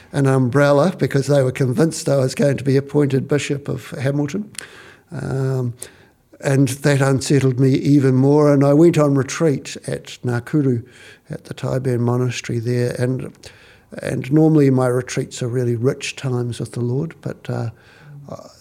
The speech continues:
I got two passages of scripture that came to me. Um, Mary's Magnificat, "My soul proclaims the greatness of the Lord. My spirit rejoices in God my Saviour. Um, and the Lord's my shepherd," but neither gave me any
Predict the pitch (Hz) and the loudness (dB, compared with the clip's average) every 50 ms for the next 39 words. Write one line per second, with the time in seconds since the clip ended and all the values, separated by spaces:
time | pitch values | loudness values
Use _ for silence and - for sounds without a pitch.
0 | - - 170 139 - - 135 120 - 123 - - - - - 170 160 143 - 135 | -20 -18 -18 -14 -10 -8 -8 -6 -6 -6 -8 -8 -8 -8 -2 -2 -2 -2 -2 -2
1 | 139 131 - - 135 117 120 120 104 117 110 - - - 143 160 170 - - 147 | -4 -4 -4 -6 -8 -6 -6 -6 -6 -6 -10 -10 -8 -6 -6 -6 -6 -6 -6 -6
2 | 127 113 - - 123 127 131 135 135 131 - 139 143 156 151 165 165 175 156 127 | -6 -6 -8 -6 -6 -4 -2 -2 -4 -4 -6 -6 -6 -4 -6 -8 -10 -10 -10 -8
3 | 117 113 113 113 120 131 - _ - - - - - - - _ _ _ - 139 | -6 -6 -6 -8 -8 -12 -16 _ -20 -20 -20 -20 -20 -20 -20 _ _ _ -4 0
4 | 135 139 139 131 117 - 135 127 123 120 120 131 139 135 - 143 - - 151 151 | 2 4 4 4 2 0 -2 -2 -2 0 0 -2 -2 -2 -4 -6 -4 -4 -6 -6
5 | - - - 120 120 - - 135 131 131 131 127 117 - - 110 - - 131 131 | -6 -8 -8 -8 -8 -6 -6 -4 -4 -4 -4 -6 -6 -8 -12 -12 -6 -6 -4 -4
6 | 123 131 123 - - 123 123 127 127 - - 143 120 - - 151 131 - 135 131 | -4 -6 -8 -8 -10 -6 -4 -4 -4 -6 -6 -10 -10 -10 -10 -12 -10 -8 -6 -6
7 | 135 147 170 170 - - 147 143 131 - - - 151 - - - - 131 131 131 | -4 -6 -6 -8 -10 -12 -12 -12 -12 -12 -12 -10 -10 -10 -10 -10 -12 -10 -8 -6
8 | 139 135 - - 131 120 123 127 - 131 123 123 127 135 127 131 - - 147 143 | -6 -8 -8 -12 -14 -10 -10 -8 -6 -6 -6 -6 -4 -6 -8 -8 -8 -8 -6 -6
9 | 151 156 151 165 170 - - - - - - - - _ _ _ - 131 117 113 | -6 -6 -8 -10 -12 -14 -18 -20 -20 -20 -20 -20 -20 _ _ _ -12 -10 -8 -8
10 | 117 117 117 120 - - - - - - - 143 135 135 127 127 127 127 127 123 | -8 -8 -10 -10 -12 -16 -20 -20 -20 -10 -2 0 2 2 4 4 4 2 2 0
11 | - - 120 123 117 - - 139 135 135 - 117 117 - - 180 139 139 143 143 | -2 -4 -4 -4 -4 -4 -4 -4 -4 -4 -4 -6 -6 -6 -6 -2 0 2 4 4
12 | 139 135 123 117 127 123 123 120 120 131 127 120 123 127 117 113 | 2 2 0 0 0 0 0 0 0 -2 0 0 0 0 -2 -2